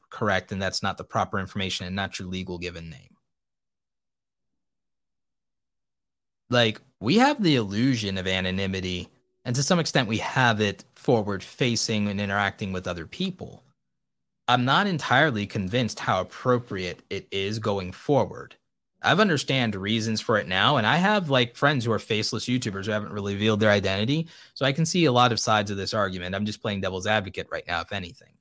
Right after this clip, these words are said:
I'm entertaining a thought exercise, if you will. Like, I'm going through a thought exercise, and part of this is I'm just wondering, what if we just stop allowing for one hundred percent anonymity, and then we have ten or twenty percent?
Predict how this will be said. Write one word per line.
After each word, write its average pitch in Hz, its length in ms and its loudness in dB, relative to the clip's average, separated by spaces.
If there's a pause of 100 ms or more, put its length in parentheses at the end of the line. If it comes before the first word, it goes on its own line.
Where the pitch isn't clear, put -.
I'm 107 120 -4
entertaining 101 500 -4
a 90 40 -10
thought 107 300 0
exercise, - 560 -10
if - 140 -20
you - 80 -20
will. 71 220 -18 (1200)
Like, 101 340 -4 (260)
I'm 107 120 -6
going 123 180 0
through 131 140 -2
a - 20 -2
thought 131 220 2
exercise, - 540 -8
and 95 140 -8 (140)
part 175 240 0
of 151 100 -4
this 104 220 -2
is 98 180 -6 (120)
I'm 107 160 -2
just 117 180 -6
wondering, 104 460 -4 (180)
what 113 180 0
if 180 160 -4
we 160 140 -2
just 127 300 -4
stop - 440 -2 (400)
allowing 95 840 0
for 95 460 -6 (460)
one - 120 -18
hundred 151 460 -4
percent 98 400 -6
anonymity, 92 840 -4
and 92 240 -6
then 92 200 -4
we 92 140 -8
have 92 360 -8
ten 143 220 -2
or 143 80 -2
twenty 180 300 -4
percent? - 360 -10